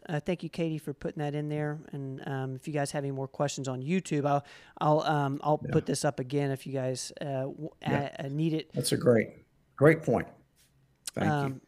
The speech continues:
Speaker 1: thank you for that, Katie. Uh, great question. Um, let's see here. Let's go to the next one. This is, we got two questions here, uh, for the postmenopausal female.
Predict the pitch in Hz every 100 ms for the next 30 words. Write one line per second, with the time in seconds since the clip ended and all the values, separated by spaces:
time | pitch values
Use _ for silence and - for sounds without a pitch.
0 | - 170 156 147 151 139 - 147 143 143
1 | _ - - - - 139 247 - 202 220
2 | 135 147 - _ _ - 160 151 147 147
3 | 143 190 - - 208 190 160 175 160 156
4 | 147 139 _ _ _ _ _ _ _ _
5 | - - 185 - 208 190 - 160 165 175
6 | - 175 165 180 - 175 165 - - -
7 | 190 156 - 269 269 - 220 - 196 -
8 | - 185 180 175 170 - - - _ -
9 | 160 156 156 151 151 - 170 151 - -
10 | 202 196 190 175 - 175 156 143 - -
11 | 226 208 202 190 185